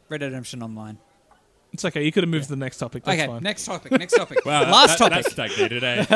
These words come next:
Speaker 1: <laughs> Last topic. And I'm sure everybody knows YouTube Gaming.
Speaker 3: No.
Speaker 1: No?
Speaker 2: I remember that. It had a weird logo.
Speaker 1: Yeah,
Speaker 3: Is
Speaker 1: it was
Speaker 3: it,
Speaker 1: like
Speaker 3: is
Speaker 1: a
Speaker 3: it
Speaker 1: weird
Speaker 3: like a bad
Speaker 1: pixelated
Speaker 3: version of
Speaker 1: heart.
Speaker 3: Twitch?
Speaker 1: Yeah.
Speaker 2: It's like a weird G, I'm pretty sure.
Speaker 1: No,
Speaker 2: Oh,
Speaker 1: it was
Speaker 2: was
Speaker 1: a
Speaker 2: a
Speaker 1: heart.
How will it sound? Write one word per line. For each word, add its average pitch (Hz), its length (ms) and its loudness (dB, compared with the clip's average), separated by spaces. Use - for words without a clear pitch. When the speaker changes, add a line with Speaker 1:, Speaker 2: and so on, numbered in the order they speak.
Speaker 1:
<laughs> - 80 -
Last 208 280 4
topic. 151 380 -2
And 151 160 0
I'm 160 60 -4
sure 196 220 0
everybody 196 640 -2
knows 135 520 -2
YouTube 127 380 -8
Gaming. 110 460 -8
Speaker 3:
No. 117 400 -8
Speaker 1:
No? 180 260 -2
Speaker 2:
I 233 140 6
remember 262 200 4
that. 233 120 4
It - 40 2
had 254 80 2
a 262 40 0
weird 240 180 0
logo. 175 520 0
Speaker 1:
Yeah, 185 140 2
Speaker 3:
Is - 20 6
Speaker 1:
it - 40 6
was 170 60 4
Speaker 3:
it, 185 40 2
Speaker 1:
like 214 100 2
Speaker 3:
is 226 40 6
Speaker 1:
a 233 40 6
Speaker 3:
it 190 60 6
Speaker 1:
weird 196 220 6
Speaker 3:
like - 0 -
a 190 40 2
bad 185 100 2
Speaker 1:
pixelated 147 360 2
Speaker 3:
version 127 120 -2
of 127 60 -2
Speaker 1:
heart. 117 280 -4
Speaker 3:
Twitch? - 380 -12
Speaker 1:
Yeah. 113 540 -4
Speaker 2:
It's 95 100 -10
like 208 120 -2
a 202 40 0
weird 208 300 2
G, 151 320 0
I'm 127 80 -6
pretty 127 140 -8
sure. 139 180 -12
Speaker 1:
No, - 60 -8
Speaker 2:
Oh, - 20 -4
Speaker 1:
it 190 40 2
was 247 80 4
Speaker 2:
was 277 120 2
Speaker 1:
a 262 40 2
Speaker 2:
a 233 40 2
Speaker 1:
heart. 156 300 2